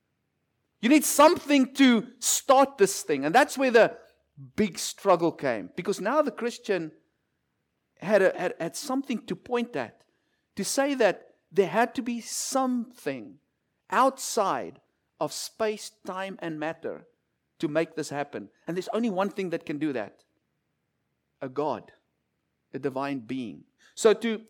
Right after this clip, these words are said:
to sort of explain to you, I've got an, I've got an image for you here. This is the image that they create. That's what they say the universe looks like. It has a beginning point over there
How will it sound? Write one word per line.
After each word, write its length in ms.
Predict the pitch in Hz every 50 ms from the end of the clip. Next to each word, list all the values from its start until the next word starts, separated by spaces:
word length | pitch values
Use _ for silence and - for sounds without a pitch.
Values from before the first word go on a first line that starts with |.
| _ _
to 80 | - 190
sort 200 | - - 269 262
of 80 | 220
explain 480 | 214 202 - - - 254 233 254 269 247
to 80 | - 202
you, 60 | 180
I've 100 | 170 175
got 160 | 214 240 262
an, 80 | 220 -
I've 140 | - - -
got 100 | 247 254
an 80 | 240 -
image 340 | - 220 220 226 220 - -
for 100 | - 208
you 100 | 190 185
here. 280 | 175 170 180 180 165 180 - - _
This 140 | - 220 254
is 100 | 262 -
the 100 | - 233
image 280 | 240 240 247 240 - -
that 80 | 185
they 100 | 220 202
create. 240 | 196 - 214 180 156
That's 220 | 226 269 294 -
what 100 | 294 277
they 80 | - 247
say 180 | 220 - 240 226
the 80 | 214
universe 400 | 202 202 208 214 190 196 180 -
looks 220 | 160 190 185 - -
like. 240 | 143 123 107 107 - _ _ _ _ _
It 100 | - 180
has 200 | 214 247 262 220
a 40 | 247
beginning 480 | 196 208 226 175 220 254 262 269 247 -
point 300 | - 247 233 226 220 226
over 240 | 208 196 175 180 165
there 300 | 165 165 180 202 208